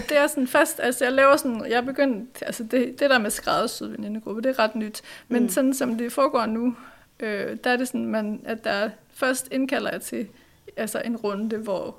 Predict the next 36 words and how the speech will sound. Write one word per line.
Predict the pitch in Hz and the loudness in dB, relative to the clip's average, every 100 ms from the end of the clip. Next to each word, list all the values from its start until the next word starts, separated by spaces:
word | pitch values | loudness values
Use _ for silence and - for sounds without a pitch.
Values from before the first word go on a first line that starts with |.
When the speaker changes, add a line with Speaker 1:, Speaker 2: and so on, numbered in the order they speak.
| _ | _
Speaker 1:
okay, | 247 254 226 | -6 -4 -4
så | 214 | -4
melder | 247 240 240 | -2 -2 0
dem, | 233 233 233 | -2 -2 -2
der | |
har | 233 | -4
lyst | 233 262 - | -4 -6 -6
til | - 233 | -6 0
nu, | 262 349 349 - - | 0 0 -4 -10 -2
de | |
melder | 262 240 254 | 0 2 0
sig | 269 247 | -2 -6
til | 247 | -6
at | 233 - 214 - - - | -4 -4 -6 -10 -20 -16
sige, | - 247 - | -8 -6 -4
"Okay, | 247 - 233 | -4 -4 -2
jeg | 240 | 0
vil | 247 | -2
gerne | 233 208 220 | -4 -4 -4
have | 233 | -4
den | 226 233 | -2 -2
her | 240 | -2
gruppe, | - 226 214 | -4 -8 -6
som | - - 220 | -8 -6 -6
handler | 196 226 220 | -4 -4 -4
om | 220 214 | -4 -4
lige | 214 226 | -4 -6
nøjagtigt | 220 240 - 220 | -6 -8 -8 -4
min | 233 240 196 214 - _ - - - | -2 -2 -4 -8 -12 _ -20 -20 -6
interesse | 226 214 226 - - - | -6 -4 -2 -2 -2 -4
og | 220 | -2
min | 233 214 | -2 -2
Speaker 2:
Mm. | |
Speaker 1:
aldersgruppe," | 202 - 214 - 202 196 | -2 -4 -6 -8 -10 -8
og | 208 | -10
sådan. | 233 - | -8 -10